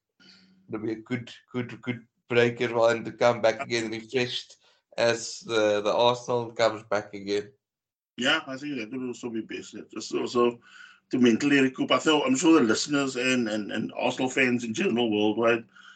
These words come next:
Speaker 2: will also just need to, you know, unplug after the Wolves game and just, you know, let things flow and just watch football again as a football fan and not as a group.
Speaker 1: Yeah.
Speaker 2: Okay, if you have anything else you want to say before we end off?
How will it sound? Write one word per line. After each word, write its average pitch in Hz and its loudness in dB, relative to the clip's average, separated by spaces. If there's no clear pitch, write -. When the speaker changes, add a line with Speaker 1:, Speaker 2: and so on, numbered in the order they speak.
Speaker 2:
will 120 4
also 131 6
just 143 2
need 123 6
to, 131 6
you 127 4
know, 131 4
unplug 135 2
after 131 -2
the 120 -2
Wolves 117 -2
game 117 -2
and 110 -4
just, 120 -6
you 123 0
know, 135 6
let 131 2
things 131 2
flow 127 2
and 117 0
just 131 -2
watch 127 2
football 143 0
again 127 0
as 117 -2
a 117 -4
football 120 -4
fan 107 -4
and 104 -6
not 113 -2
as 113 4
a 113 6
group. - -6
Speaker 1:
Yeah. - 0
Speaker 2:
Okay, 208 4
if 151 0
you 165 6
have 202 2
anything 202 -4
else 190 0
you 208 -8
want 202 -8
to 196 -12
say 208 -4
before 170 -4
we 165 4
end 214 -4
off? 262 -6